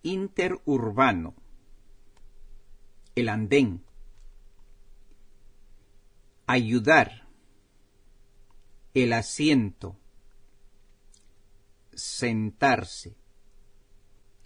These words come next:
Después de haber escuchado el vocabulario,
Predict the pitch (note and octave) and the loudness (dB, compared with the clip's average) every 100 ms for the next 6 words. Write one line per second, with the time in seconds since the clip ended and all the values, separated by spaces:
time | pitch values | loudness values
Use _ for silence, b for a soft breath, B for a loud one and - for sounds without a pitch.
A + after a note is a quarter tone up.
0 | - - - - - C3 A2 C3 - - | -20 -20 -20 -20 -18 -16 -2 -2 0 2
1 | F#3+ A2+ G2 - G#2+ B2+ A#2 A2+ D3 C3 | 2 0 -10 -8 0 2 4 4 4 4
2 | - - C#3 - - A#2+ - C3+ A#2 G2+ | -2 -4 -4 -4 -6 -8 -2 4 4 2
3 | G2 E2 - - - - F3+ D#3 C3 F#3+ | -4 -6 -12 -20 -20 0 0 2 0 -2
4 | F3 C3 A#2+ C3 C3+ C#3 D3 D3 | 0 0 4 6 6 4 2 0